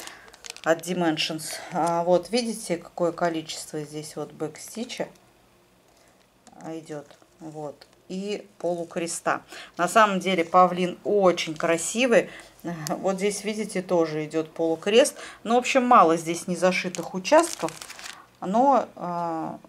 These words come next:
фон вот много зашивается полукрестом. Ну ладно, немножко продвинула, в принципе. М, дальше я не старалась вышивать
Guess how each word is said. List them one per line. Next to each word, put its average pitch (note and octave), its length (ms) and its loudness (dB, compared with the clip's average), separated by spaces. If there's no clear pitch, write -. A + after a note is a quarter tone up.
фон A3+ 380 -2
вот E3+ 240 -6
много F3+ 320 -6
зашивается E3+ 640 -8
полукрестом. E3 800 -10
Ну A#3 160 -6
ладно, D#3+ 320 4
немножко F#3 580 -6
продвинула, G#3+ 840 -2
в - 160 -20
принципе. A3+ 580 -6
М, F3 220 -10
дальше F3+ 380 -2
я D#3 280 -6
не D#3 480 -8
старалась F3 920 -2
вышивать A#3+ 580 -4